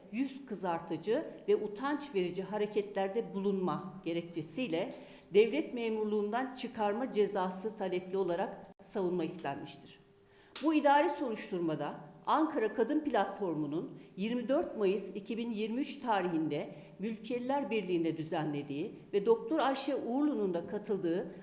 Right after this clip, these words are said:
basın toplantısında okunan metnin Cumhurbaşkanlığı makamının şeref ve saygınlığını zedeleyici, rencide edici, hakaret teşkil eder nitelikte olduğu iddiası konu edilmektedir. Bakanlık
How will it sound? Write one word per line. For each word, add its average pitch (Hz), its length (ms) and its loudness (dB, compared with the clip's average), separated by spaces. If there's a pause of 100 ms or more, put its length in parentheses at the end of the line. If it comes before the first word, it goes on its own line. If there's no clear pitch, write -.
(140)
basın 220 280 2
toplantısında 165 800 -2
okunan 208 560 -2
metnin 165 640 0 (260)
Cumhurbaşkanlığı 208 960 2
makamının 208 840 0 (140)
şeref 269 420 0
ve 226 60 2
saygınlığını 190 840 2
zedeleyici, 170 840 2 (320)
rencide 208 520 4
edici, 151 600 -4 (100)
hakaret 233 600 0
teşkil 220 640 -4
eder 196 340 2 (280)
nitelikte 180 600 -4
olduğu 190 460 4
iddiası 185 600 -2 (240)
konu 185 200 0
edilmektedir. 147 840 -8 (460)
Bakanlık 311 500 4